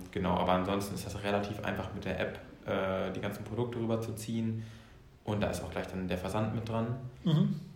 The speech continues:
Speaker 1: Genau, aber die einzige, der einzige Nachteil momentan ist, dass ich halt immer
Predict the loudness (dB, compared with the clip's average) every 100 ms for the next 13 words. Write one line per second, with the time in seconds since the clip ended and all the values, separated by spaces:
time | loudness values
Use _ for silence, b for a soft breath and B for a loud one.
0 | -6 -2 2 2 4 6 6 4 4 4
1 | 4 2 0 0 2 2 2 -2 -2 -2
2 | -2 -2 -4 -8 -4 -2 0 0 0 -2